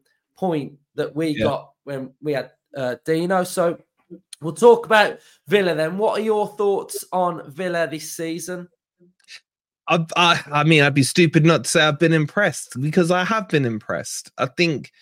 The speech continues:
Speaker 2: I think wins are breeding you confidence, and with confidence is coming the performances. The turnaround has been ridiculously quick. You know, only really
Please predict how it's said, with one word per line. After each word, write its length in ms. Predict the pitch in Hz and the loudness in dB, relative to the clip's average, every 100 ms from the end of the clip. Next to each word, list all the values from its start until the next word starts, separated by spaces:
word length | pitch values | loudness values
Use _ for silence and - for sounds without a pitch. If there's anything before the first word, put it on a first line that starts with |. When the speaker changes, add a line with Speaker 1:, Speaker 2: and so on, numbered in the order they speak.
| _ _ _ _ _ | _ _ _ _ _
Speaker 2:
I 80 | 147 | 0
think 380 | 180 185 160 - _ - _ | 2 2 0 -6 _ -20 _
wins 500 | 127 147 202 208 175 | 0 2 4 2 0
are 60 | 165 | 0
breeding 520 | 135 170 180 156 156 | 0 2 2 0 -2
you 140 | 143 | -4
confidence, 760 | 127 165 165 165 175 175 170 160 | -4 -4 -4 -2 -2 0 -2 -4
and 100 | 143 | -4
with 140 | 131 - | -4 -4
confidence 640 | 156 160 156 160 156 143 | -4 -4 -2 -2 -2 -4
is 100 | 120 | -8
coming 380 | - 151 143 127 | -6 -4 -2 -2
the 80 | 120 | -4
performances. 1120 | - 113 - 170 170 165 147 - 170 156 - | -6 -12 -2 0 2 0 -2 0 2 0 -2
The 140 | 139 | -4
turnaround 840 | 127 - 151 165 156 147 143 135 | -4 -2 0 0 0 -2 -2 -4
has 160 | 113 120 | -6 -6
been 460 | - 135 120 101 - _ - | -2 0 0 -6 -12 _ -6
ridiculously 1200 | 123 117 - - 202 - 160 123 110 - 110 | -6 -6 -6 -2 -2 -2 -4 -4 -6 -8 -10
quick. 560 | 95 - 147 117 - _ _ _ _ | -10 -2 -2 -2 -6 _ _ _ _
You 120 | 127 | -4
know, 240 | 135 123 120 | 0 0 0
only 360 | 196 220 214 | 0 0 -2
really 580 | 165 190 175 151 131 | 0 2 2 2 0